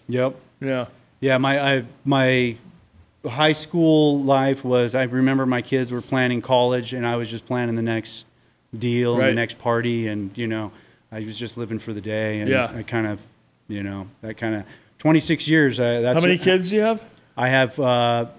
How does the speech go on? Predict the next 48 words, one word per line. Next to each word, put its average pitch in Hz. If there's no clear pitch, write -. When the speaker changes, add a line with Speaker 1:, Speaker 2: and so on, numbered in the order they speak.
Speaker 1:
th-, -
uh, 123
three 139
blood 127
children 120
Speaker 2:
Okay. 127
Speaker 1:
and 113
about 110
seven 123
total 120
of, 98
like, 107
stepkids. 110
Speaker 2:
Okay. 135
Speaker 1:
So. 110
Speaker 2:
All 147
right. 160
Speaker 1:
Yeah. 101
Speaker 2:
Bunch 147
of -
people 165
out 131
there. 123
Speaker 1:
Yep. 113
Bunch 117
Speaker 2:
Do 139
Speaker 1:
of 135
Speaker 2:
they, 143
Speaker 1:
kids 143
Speaker 2:
are 139
Speaker 1:
out 139
Speaker 2:
you 139
Speaker 1:
there. 139
Speaker 2:
in 131
touch 143
with 143
them 139
now? 175
Speaker 1:
All, 123
yeah, 127
all 120
the 117
time. 120
Yep. 170
Speaker 2:
All 175
of 135
'em? 98
Speaker 1:
Yep. 117